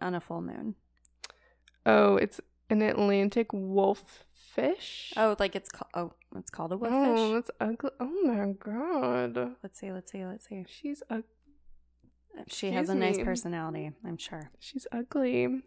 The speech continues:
Speaker 1: Oh. <laughs> Oh, she's ugly. Oh.
Speaker 2: But I don't know how someone could confuse that
Speaker 1: For,
Speaker 2: for
Speaker 1: yeah.
Speaker 2: Nessie, 'cause, anyway. Okay.
Speaker 1: They're just throwing ideas and seeing what sticks.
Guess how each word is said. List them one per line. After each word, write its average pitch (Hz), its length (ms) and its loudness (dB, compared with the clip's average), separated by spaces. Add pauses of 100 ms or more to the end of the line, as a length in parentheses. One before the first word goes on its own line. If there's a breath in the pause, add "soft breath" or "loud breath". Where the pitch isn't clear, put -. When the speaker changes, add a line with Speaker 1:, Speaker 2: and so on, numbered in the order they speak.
Speaker 1:
Oh. 185 360 -6 (160)
<laughs> - 160 -8
Oh, 370 340 4
she's 392 240 0 (160)
ugly. 226 480 2 (960 loud breath)
Oh. 196 380 -8 (420 soft breath)
Speaker 2:
But 240 140 8
I 247 80 10
don't 277 160 10
know 294 100 12
how 294 80 12
someone 226 320 4
could - 180 -20
confuse 214 440 0
that 214 300 0 (680)
Speaker 1:
For, 175 240 -8 (300)
Speaker 2:
for 156 180 -2
Speaker 1:
yeah. 143 200 0
Speaker 2:
Nessie, - 260 -8
'cause, - 300 -10 (300)
anyway. - 380 -6 (580)
Okay. 233 260 -4 (120)
Speaker 1:
They're 196 200 -4
just 175 200 -8
throwing 160 300 -2
ideas 147 480 -6
and 147 160 -8
seeing 143 240 -6
what - 160 -10
sticks. - 480 -10